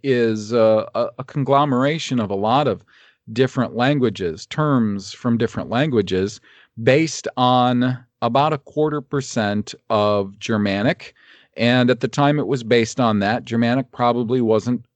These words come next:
a pure language, but it works. The language we're using to communicate,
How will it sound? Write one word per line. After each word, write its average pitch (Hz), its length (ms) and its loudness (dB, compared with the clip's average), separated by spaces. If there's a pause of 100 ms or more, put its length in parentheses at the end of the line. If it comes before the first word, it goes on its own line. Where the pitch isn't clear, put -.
a 117 140 2 (220)
pure 139 440 2
language, 95 580 -2
but 170 120 4
it 175 120 0
works. - 540 -4 (760)
The 113 60 0
language 143 420 0
we're 175 160 -2
using 131 480 0
to 131 100 -10
communicate, 139 760 0